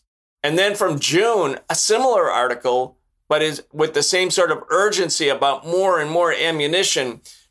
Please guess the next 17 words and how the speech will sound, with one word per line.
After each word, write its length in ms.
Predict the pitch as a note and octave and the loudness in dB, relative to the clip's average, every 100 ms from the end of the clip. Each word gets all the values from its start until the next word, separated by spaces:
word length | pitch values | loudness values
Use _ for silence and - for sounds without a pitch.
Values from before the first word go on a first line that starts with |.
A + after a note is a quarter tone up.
| - | -2
New 120 | F#3 | 2
York 260 | G3+ F#3 - | 2 0 0
Times, 580 | G3 G3 E3+ C3+ - - _ | -2 0 -2 -4 -6 -10 _
"Shortage 640 | - - G3 A3+ G#3+ G3 | -4 0 2 2 0 0
of 140 | F3 E3+ | -2 0
artillery 760 | E3+ E3+ G#3 G#3 G#3 G3 E3+ | -2 -2 0 0 2 0 0
ammunition 600 | E3 E3+ E3 E3 E3 E3 | -2 0 0 0 0 -2
saps 640 | C#3+ - F3+ F3+ F#3 - - | -2 -2 0 0 -2 -4 -4
Ukrainian 640 | D3+ D3+ E3+ F3 E3+ E3 | -6 -2 0 0 0 -2
frontline 760 | - - F3 - C#3+ D3+ D#3 D3 | -4 -2 -2 -2 -2 0 0 -2
morale." 720 | C#3 C#3 D#3 D3 A2 - - - | -2 0 0 0 0 -4 -6 -2
That 200 | E3 C#3+ | 0 0
was 120 | C#3+ | -2
back 300 | - C#3 - | -2 -2 -4
in 140 | B2 | -8
June. 520 | A#2+ D3 C#3 G#2+ G2+ - _ _ _ _ | -4 -2 -2 -4 -10 -20 _ _ _ _
Then 360 | C3+ C3 B2+ | -2 -2 -4